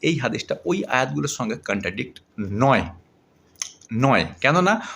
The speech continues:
ওই আয়াতগুলোতে মহাবিশ্ব সৃষ্টির কথা বলা হচ্ছে, যেটা ছটা পর্যায়ে সৃষ্টি হয়েছে। এই হাদিসে শুধু পৃথিবী সৃষ্টির কথা বলা হচ্ছে, আর এখানে ছয়টা দিনের কথা বলা হচ্ছে।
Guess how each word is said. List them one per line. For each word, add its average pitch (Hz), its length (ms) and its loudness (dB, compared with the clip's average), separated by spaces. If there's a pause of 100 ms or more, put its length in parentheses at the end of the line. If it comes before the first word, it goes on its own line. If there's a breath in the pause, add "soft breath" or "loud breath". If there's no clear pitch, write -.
(120)
ওই 160 220 6
আয়াতগুলোতে 113 640 2 (120)
মহাবিশ্ব 147 560 -4
সৃষ্টির - 360 -12
কথা 98 220 -4
বলা 76 200 -2
হচ্ছে, 185 220 -6
যেটা 143 320 -4 (140)
ছটা - 240 -6
পর্যায়ে - 300 -6
সৃষ্টি - 300 -8
হয়েছে। - 260 -6 (520 loud breath)
এই 147 340 2
হাদিসে 147 480 0 (240 loud breath)
শুধু 151 320 -4
পৃথিবী 160 300 -2
সৃষ্টির - 320 -12
কথা 92 200 -4
বলা 82 200 -4
হচ্ছে, 98 280 -12 (320 loud breath)
আর - 140 -4
এখানে 98 380 -4 (520)
ছয়টা - 480 -6 (140)
দিনের 87 260 -4
কথা - 200 -12
বলা - 240 -8
হচ্ছে। - 220 -16